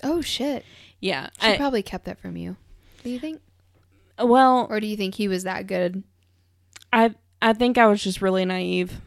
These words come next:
Speaker 1: Oh, that's fair.
Speaker 2: Uh, to be really honest with you, 'cause I didn't know what to look for. I'd never been around that before.
Speaker 1: Yeah, that's fair.
Speaker 2: Um, I wasn't,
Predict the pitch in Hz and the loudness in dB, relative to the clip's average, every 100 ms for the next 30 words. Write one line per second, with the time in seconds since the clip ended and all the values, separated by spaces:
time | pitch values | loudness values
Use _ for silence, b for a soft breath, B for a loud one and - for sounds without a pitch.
0 | _ _ - 233 214 - 113 87 190 185 | _ _ 2 4 2 -2 -8 -6 -6 -2
1 | - 190 185 185 185 185 185 185 - 208 | 0 2 2 2 0 0 0 -2 -4 -6
2 | 208 202 214 202 196 185 175 175 180 185 | -4 0 2 2 2 0 -2 0 0 2
3 | 196 202 _ 208 185 202 190 180 214 208 | 0 -4 _ 0 0 2 2 2 4 6
4 | 202 180 185 180 180 175 170 170 185 185 | 6 4 0 0 -4 -4 -4 -4 -4 -4
5 | 220 247 240 247 262 - 208 196 196 - | -6 -2 0 0 -4 -8 -4 -2 -2 -6
6 | 151 156 - 208 190 185 - - 208 196 | -8 -8 0 4 4 4 -2 0 4 6
7 | 190 175 185 185 196 185 170 | 4 2 0 2 0 0 0